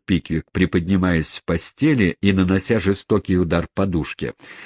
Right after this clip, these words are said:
«я с ним лично расправлюсь и придам всё дело огласке, чего он вполне заслуживает. Я сделаю это, или моё имя не Пиквик. А попадись он только мне в руки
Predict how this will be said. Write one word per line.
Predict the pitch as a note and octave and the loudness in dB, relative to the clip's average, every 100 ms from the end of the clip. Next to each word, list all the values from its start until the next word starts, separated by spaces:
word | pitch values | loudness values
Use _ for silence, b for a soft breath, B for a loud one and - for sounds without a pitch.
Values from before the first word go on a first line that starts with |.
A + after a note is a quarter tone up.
| B B _ | B B _
«я | F#2+ G#2 C3+ | 2 2 2
с | - | -2
ним | A2+ C3 B2+ | 0 2 4
лично | A#2 C3+ C3 - F2+ F2+ | 4 4 2 0 0 0
расправлюсь | E2+ F#2 - - F#2 F2 E2 D#2+ - - _ | 0 -4 -6 -2 0 2 0 -2 -6 -16 _
и | - G#2+ | -2 0
придам | - G2+ G2+ G#2+ A#2+ | 2 0 2 2 0
всё | A2+ - G2+ | -2 -2 0
дело | F2 A2 G#2+ | 2 2 2
огласке, | G#2+ G#2 G2 F#2+ C3 D3 - - F2 C#2+ B B B | 2 0 2 4 4 2 -4 -6 -4 -4 B B B
чего | - F#2 | 0 2
он | G#2 G#2 | 4 0
вполне | - F#2+ G#2 C#3 C#3 | 0 2 2 2 2
заслуживает. | G2+ - F#2+ F#2 F#2 F2 D#2+ D2+ C#2+ | 0 0 2 4 4 2 0 -2 -6
Я | - E2 G#2+ | -2 2 2
сделаю | D#2+ - - F#3 A#2 G2 | 0 2 4 4 4 2
это, | F2+ F2 F2+ D#2+ - _ - | 0 0 -2 -2 -8 _ 2
или | A2 G2+ F#2+ E2+ _ _ | 4 6 4 -2 _ _
моё | F2 G2 G#2 - | 0 2 2 2
имя | A2 A2+ A2 | 2 4 2
не | F#2+ G2+ | 2 2
Пиквик. | - D3+ - G#2+ E2+ - _ b b b b b _ | 2 0 2 0 0 -6 _ b b b b b _
А | F#2+ | -2
попадись | F#2+ F2+ F2+ F#2 C3+ A2+ | 0 0 0 2 0 0
он | G#2 | 0
только | G2 G#2+ - F#2 | 2 0 0 -2
мне | F2 E2 A#3 | 0 0 0
в | G3 | 2
руки | A2 E2 - D2+ | 2 0 -2 -6